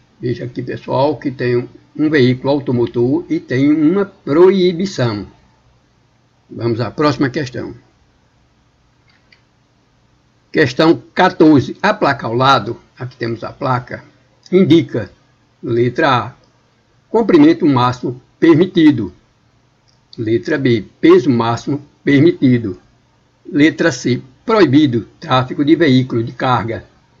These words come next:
Letra D, largura máxima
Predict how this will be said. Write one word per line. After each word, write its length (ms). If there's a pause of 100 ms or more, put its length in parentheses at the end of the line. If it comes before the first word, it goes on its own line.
(680)
Letra 360
D, 200
largura 540
máxima 640